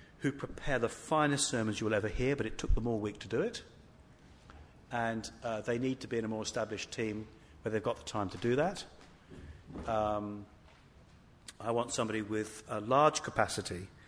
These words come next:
who can work late into the night without collapsing, having a breakdown. Uh, you know, you've gotta, you've gotta have plenty of capacity about you for church planting, because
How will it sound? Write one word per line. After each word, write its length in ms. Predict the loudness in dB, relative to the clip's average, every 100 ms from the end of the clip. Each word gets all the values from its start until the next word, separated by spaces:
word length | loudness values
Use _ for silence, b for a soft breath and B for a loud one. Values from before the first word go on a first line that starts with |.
| B
who 120 | B -4
can 200 | -2 4
work 220 | 4 4
late 240 | 0 0
into 140 | -6 -8
the 100 | -6
night 340 | -6 -6 -10 -14 B B -6
without 260 | -2 -4
collapsing, 640 | -2 -2 -2 -2 -4 -4 -6 -4
having 180 | -2
a 40 | -2
breakdown. 600 | -4 -8 -8 -8 -8 -12 -16 -20 -20 B B B B -16
Uh, 180 | -12 -10 -6
you 100 | -4
know, 120 | -4
you've 100 | -4
gotta, 200 | -4 -4 -4
you've 80 | -2
gotta 160 | -2
have 200 | 0 -4
plenty 300 | -2 0 2
of 100 | 0
capacity 540 | 0 -2 -2 -2 -2 -2
about 360 | -2 -4 -6
you 80 | -10
for 140 | -10 -10
church 300 | -8 -8 -8
planting, 320 | -8 -8 -10
because 560 | -12 -8 -6 -4 -6